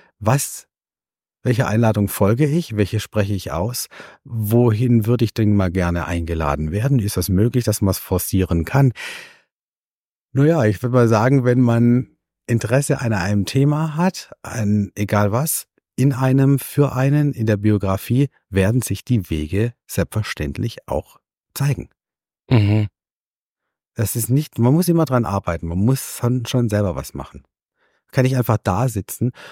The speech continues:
Speaker 1: und glauben, dass irgendjemand einem den großen goldenen Traum erfüllt.
Speaker 2: Nee.
Speaker 1: Das wird nie, man muss rausgehen und für sich selber einstehen. Und damit hat sich das. Das ist fast schon,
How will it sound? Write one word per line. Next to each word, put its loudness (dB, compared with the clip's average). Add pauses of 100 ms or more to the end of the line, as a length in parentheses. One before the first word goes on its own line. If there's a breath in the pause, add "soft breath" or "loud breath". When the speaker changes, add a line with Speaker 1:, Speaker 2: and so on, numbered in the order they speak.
(100)
Speaker 1:
und 0
glauben, 2
dass 0
irgendjemand 2
einem 0
den 2
großen 0
goldenen 2
Traum -6
erfüllt. -12 (120)
Speaker 2:
Nee. 0 (120)
Speaker 1:
Das -2
wird -2
nie, 0 (220)
man -8
muss -8
rausgehen 2
und -2
für -6
sich -6
selber -4
einstehen. -10 (320 loud breath)
Und -2
damit 2
hat -6
sich -8
das. -6
Das -2
ist 0
fast -2
schon, 2